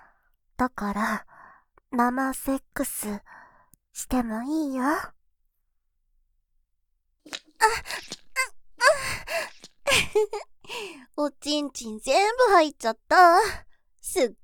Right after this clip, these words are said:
ごいドクドクいってる。どう？これから君以外のおちんちん入れられちゃう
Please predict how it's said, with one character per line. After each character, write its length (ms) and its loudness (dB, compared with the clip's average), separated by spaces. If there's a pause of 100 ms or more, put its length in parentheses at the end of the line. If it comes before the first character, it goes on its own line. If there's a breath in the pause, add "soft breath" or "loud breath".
(220)
ご 180 2
い 200 -6
ド 160 2
ク 140 -6
ド 160 0
ク 140 -10
い 200 -8
っ 60 -20
て 160 0
る。 80 4 (1080 loud breath)
ど 80 -6
う？ 40 -6 (1300 loud breath)
こ 140 2
れ 140 2
か 180 -2
ら 120 -2
君 460 -4
以 40 -2
外 260 2
の 160 -2
お 80 -4
ち 280 -2
ん 80 -8
ち 160 -6
ん 140 -4
入 100 -4
れ 120 4
ら 120 4
れ 140 6
ち 160 -6
ゃ 140 6
う 100 2